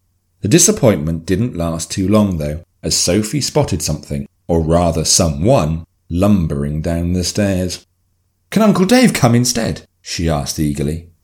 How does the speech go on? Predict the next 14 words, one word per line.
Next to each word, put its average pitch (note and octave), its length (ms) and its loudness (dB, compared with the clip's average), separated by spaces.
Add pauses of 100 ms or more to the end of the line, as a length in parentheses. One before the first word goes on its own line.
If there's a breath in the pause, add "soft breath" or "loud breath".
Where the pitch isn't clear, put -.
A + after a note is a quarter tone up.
(1000 soft breath)
"Uh, A3 580 8 (260)
come A#3 300 8
to A3+ 140 8
what?" A3+ 800 8 (600 loud breath)
Uncle D2+ 320 -6
Dave D#2 320 0
yawned D#2+ 480 0
with D#2+ 180 -4
a D2+ 60 -4
lazy D#2 520 -2
stretch. - 720 -10 (520)
"Our G3 180 2
school F3 240 4
cafe," B2 500 -4